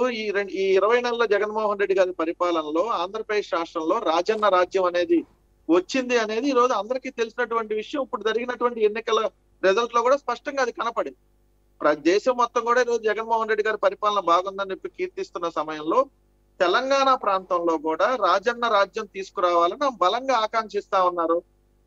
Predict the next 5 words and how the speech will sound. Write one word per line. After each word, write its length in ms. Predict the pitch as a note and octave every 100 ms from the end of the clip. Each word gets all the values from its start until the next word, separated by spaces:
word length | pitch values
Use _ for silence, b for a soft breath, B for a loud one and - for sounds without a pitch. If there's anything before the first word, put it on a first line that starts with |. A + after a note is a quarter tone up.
| -
దానికి 320 | E3+ B3 B3+ A#3+
సంబంధించి 560 | A#3 C4 C4 B3+ C#4 C#4 C#4 _ -
ఉన్న 120 | G#3 G#3+
దాంట్లో 320 | A3 A3 B3 C4+
వైఎస్ఆర్ 460 | G#3 A#3 - B3